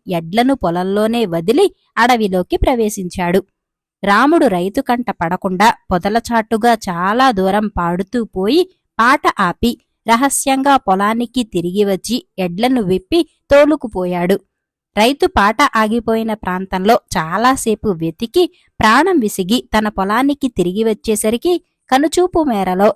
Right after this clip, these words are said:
ఎక్కడా ఎడ్లు లేవు. రాముణ్ణి ఎడ్లు దొంగలించుకురమ్మని పంపిన పెద్ద మనిషి కావటానికి వ్యవసాయదారుడే కాని పశువుల దొంగ వ్యాపారం కూడా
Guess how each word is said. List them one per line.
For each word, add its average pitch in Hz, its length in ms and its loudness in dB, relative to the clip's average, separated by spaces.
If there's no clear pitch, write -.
ఎక్కడా 190 420 -2
ఎడ్లు 226 340 2
లేవు. 196 380 4
రాముణ్ణి 370 500 4
ఎడ్లు 208 320 2
దొంగలించుకురమ్మని 240 1040 0
పంపిన 185 400 -4
పెద్ద 175 300 -4
మనిషి 254 340 -2
కావటానికి 196 840 -2
వ్యవసాయదారుడే 233 1040 0
కాని 220 360 -2
పశువుల 302 360 2
దొంగ 208 320 0
వ్యాపారం 233 540 0
కూడా 220 260 0